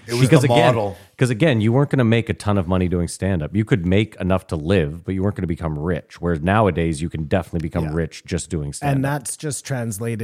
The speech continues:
Speaker 3: into hosting game shows, 'cause that's what you do now if you're a comedian, but you're not making enough money.
Speaker 1: Game show
Speaker 2: Yeah.
Speaker 1: slash reality show.
Speaker 3: Right, yeah,
Speaker 1: Reality
Speaker 3: sure.
Speaker 1: changed the television
Speaker 3: Sure.
Speaker 1: landscape.
Speaker 2: Yeah.
Speaker 1: I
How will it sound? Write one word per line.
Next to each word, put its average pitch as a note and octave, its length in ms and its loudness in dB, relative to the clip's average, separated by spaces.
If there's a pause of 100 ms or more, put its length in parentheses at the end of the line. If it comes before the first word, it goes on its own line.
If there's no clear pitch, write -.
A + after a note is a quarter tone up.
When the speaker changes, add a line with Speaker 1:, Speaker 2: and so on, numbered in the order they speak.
Speaker 3:
into G#2+ 300 -6
hosting G2 400 -8
game E2+ 240 -14
shows, D#2 440 -14
'cause G2+ 200 -8
that's G#2+ 260 -10
what A2 140 -12
you G#2+ 140 -8
do F2+ 180 -12
now E2+ 280 -14
if - 180 -16
you're F2+ 140 -12
a F2 60 -18
comedian, F#2 560 -12
but F2 120 -16
you're F#2 120 -16
not F2+ 240 -14
making G2 360 -14
enough F2+ 280 -16
money. F2 440 -18 (240)
Speaker 1:
Game A#2+ 280 -4
show A2 280 -2
Speaker 2:
Yeah. G#2 80 -2
Speaker 1:
slash G2 680 -6 (260)
reality A2 460 -4
show. C#2 340 -16 (360)
Speaker 3:
Right, C3 340 -4
yeah, C#3 160 -6
Speaker 1:
Reality A#2 400 2
Speaker 3:
sure. A#2 80 -8
Speaker 1:
changed G#2 460 -8
the G2+ 100 -10
television F#2 460 -8
Speaker 3:
Sure. F2+ 80 -12
Speaker 1:
landscape. D#2+ 500 -14 (1400)
Speaker 2:
Yeah. G#2+ 160 -2 (420)
Speaker 1:
I A#2+ 440 0